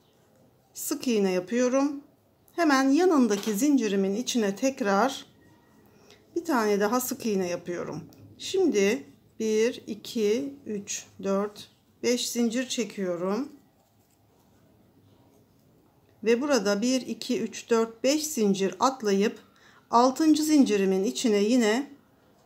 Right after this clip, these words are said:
sık iğne yapıyorum. Ve hemen yanındaki zincirimin içine tekrar sık iğne yapıyorum. Bir, iki, üç, dört, beş zincir.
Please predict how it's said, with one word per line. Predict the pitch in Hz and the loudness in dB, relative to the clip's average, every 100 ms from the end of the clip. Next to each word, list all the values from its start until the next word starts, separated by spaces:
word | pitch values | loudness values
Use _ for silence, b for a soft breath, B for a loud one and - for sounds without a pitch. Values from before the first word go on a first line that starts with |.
| _ _ _ _ b b b b b _ _ _ - | _ _ _ _ b b b b b _ _ _ -18
sık | - 302 - | -12 -10 -2
iğne | 269 254 | 0 2
yapıyorum. | 254 254 262 262 277 285 - - - | 0 0 0 2 2 0 -4 -18 -2
Ve | 233 | 0
hemen | 254 311 285 | 2 2 4
yanındaki | 285 330 349 262 220 214 226 233 | 4 6 6 6 4 0 -2 -2
zincirimin | 226 294 240 214 190 190 | 2 2 4 2 0 0
içine | 233 - 226 196 | -4 -4 -2 -2
tekrar | 254 254 233 185 208 - - _ _ _ _ _ _ _ _ _ _ _ b _ - | 0 -2 -2 -2 -2 -4 -12 _ _ _ _ _ _ _ _ _ _ _ b _ -18
sık | - 311 277 | -10 -6 -2
iğne | 226 196 | 0 2
yapıyorum. | 180 180 196 185 180 196 269 - - b b b b b b - | 0 -2 -4 -2 -2 -2 -4 -8 -20 b b b b b b -4
Bir, | 240 247 254 - _ - | 0 0 -2 -12 _ -14
iki, | 233 - - 220 233 - - | -14 -12 -6 -4 -4 -8 -10
üç, | 226 214 - - _ - | -10 -8 -10 -10 _ -6
dört, | 214 208 208 - _ - | -4 -4 -8 -18 _ -8
beş | 196 254 254 | -2 -2 -2
zincir. | - 262 262 262 285 277 | -2 2 2 4 0 -2